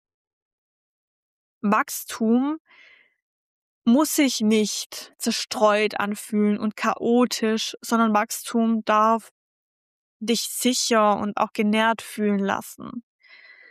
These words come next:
Also einerseits haben wir Wachstum, das, oder Wachstum fordert auch immer ein bisschen heraus, weil man aus der Komfortzone heraustritt.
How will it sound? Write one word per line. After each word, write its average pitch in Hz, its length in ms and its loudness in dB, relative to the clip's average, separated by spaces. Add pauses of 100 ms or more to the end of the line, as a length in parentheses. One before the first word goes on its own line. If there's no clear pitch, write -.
(440)
Also 208 160 0
einerseits 233 600 0
haben 214 400 2
wir 208 440 2 (460)
Wachstum, 208 720 -2
das, 208 300 -2 (540)
oder 214 220 2
Wachstum 233 500 0
fordert 226 500 0
auch 220 200 2
immer 247 180 4
ein 240 120 2
bisschen 240 240 0
heraus, 233 480 2
weil 226 80 2
man 214 120 0
aus - 120 -4
der - 100 -10
Komfortzone 220 720 -2
heraustritt. - 800 -4